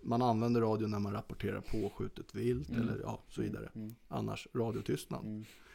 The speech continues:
Speaker 1: Ehm, mer för att skapa en, en trivsam och bättre miljö, oftast för jaktledarna.
Speaker 2: Ja.
Speaker 1: Ehm,
Speaker 2: Tack.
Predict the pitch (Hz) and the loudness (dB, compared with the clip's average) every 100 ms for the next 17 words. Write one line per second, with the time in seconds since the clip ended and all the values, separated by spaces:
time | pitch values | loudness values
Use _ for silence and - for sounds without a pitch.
0 | - - - - 101 - 98 117 - 160 | -20 -20 -6 -2 -2 -2 -2 -4 -2 4
1 | 143 143 123 127 - 139 113 - 110 104 | 8 8 6 2 2 4 2 2 0 0
2 | 98 - - - - 113 107 120 107 107 | -2 -10 -20 -16 -4 -2 0 2 2 2
3 | - 120 117 110 - - 110 123 - - | 2 2 0 -4 -6 -8 -2 -2 -2 2
4 | 120 107 104 95 - - - 113 117 - | 4 4 2 -4 -6 -6 0 0 0 -2
5 | 123 180 147 110 104 - _ - - - | 2 4 4 0 -2 -10 _ -20 -20 -20
6 | - - - 110 110 110 107 107 107 - | -20 -12 -2 2 4 4 4 2 2 -4